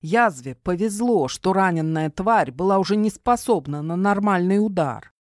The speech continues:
так что девушка отделалась ушибами и потерей трети здоровья, а мы средней тяжести испугом. «Нужно закрыть проход»,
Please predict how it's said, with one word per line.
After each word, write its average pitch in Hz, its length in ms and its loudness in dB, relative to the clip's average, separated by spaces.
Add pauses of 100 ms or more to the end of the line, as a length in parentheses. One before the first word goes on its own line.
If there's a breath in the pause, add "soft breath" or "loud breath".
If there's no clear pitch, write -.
(120)
так 196 180 -2
что 208 220 -2
девушка 175 560 -2
отделалась 170 720 -2
ушибами 151 640 -4 (120)
и 190 100 -6
потерей 202 540 -2
трети 170 460 -4
здоровья, 147 840 -4 (300)
а 185 120 2
мы 220 280 0 (140)
средней 170 500 0
тяжести 143 640 -4
испугом. 113 680 -10 (360)
«Нужно 208 360 0
закрыть 208 480 0
проход», 202 640 0